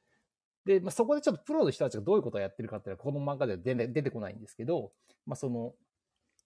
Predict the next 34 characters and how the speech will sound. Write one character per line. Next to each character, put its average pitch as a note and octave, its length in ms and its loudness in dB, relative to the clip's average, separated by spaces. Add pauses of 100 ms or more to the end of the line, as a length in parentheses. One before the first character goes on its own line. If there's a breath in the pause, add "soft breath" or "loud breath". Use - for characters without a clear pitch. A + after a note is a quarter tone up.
(580)
主 - 180 -8
人 G3+ 180 0
公、 A2 280 -8 (200)
あ A#2 120 -6
の、 G2+ 120 -4
尻 G3 340 -4
崎、 A#2+ 360 -8 (180)
尻 G3+ 380 -4
崎 C#3+ 260 0
堀 A2 340 -6
尾 A2 160 -6 (500)
と E3+ 100 -2
い D3+ 100 -2
う B2+ 40 -4
で G#2 80 -6
す - 100 -16
ね、 G2 400 -10
男 A#2 360 -4
が G2 120 -4
主 A#2 180 -8
人 A#2 140 -4
公 G2 160 -10
に F#2+ 60 -12
な F2+ 80 -10
っ - 60 -20
て G#2+ 100 -16
ま F#2 100 -12
し - 120 -20
て、 G2 240 -8 (300)
ま F3 100 -6
あ、 - 20 -8
こ A3+ 140 -4
の C4 100 -2
人、 A#2+ 360 -8